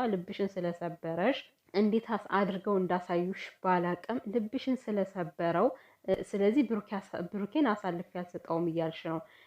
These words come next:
እና ስለ ሚዲያው ደግሞ አታስቢ። የሚዲያን ነገር አታውቂውም እንዴ? ሚዲያ እኮ የሆነ ሰሞን ላይ ያሽቀብጣል፣ ከዛ በኋላ ደግሞ ይተወዋል፣ ይረሳል። የጂጂ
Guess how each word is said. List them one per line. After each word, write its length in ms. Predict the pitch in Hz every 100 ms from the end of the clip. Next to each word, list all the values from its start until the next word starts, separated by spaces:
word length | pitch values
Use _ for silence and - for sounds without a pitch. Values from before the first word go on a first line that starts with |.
| -
እና 200 | 233 247 269
ስለ 220 | 254 262 247
ሚዲያው 320 | 240 226 214 208
ደግሞ 260 | 196 208
አታስቢ። 560 | 214 214 175 - - 185 208
የሚዲያን 500 | 233 247 240 233 240
ነገር 240 | 233 220 214
አታውቂውም 560 | 208 - 202 220 247
እንዴ? 180 | 202 170 - - - _
ሚዲያ 280 | 240 254 262
እኮ 160 | 262 -
የሆነ 340 | 262 233 247 254 262
ሰሞን 340 | 262 247 240
ላይ 140 | 240 233
ያሽቀብጣል፣ 680 | 220 220 - 202 - 247 226
ከዛ 280 | - 185 -
በኋላ 300 | 175 180 170 175
ደግሞ 280 | 185 185 254 220
ይተወዋል፣ 600 | 208 208 208 175 170 180
ይረሳል። 580 | 190 185 175 - 165 - - - _ -
የጂጂ 420 | 240 226 226 196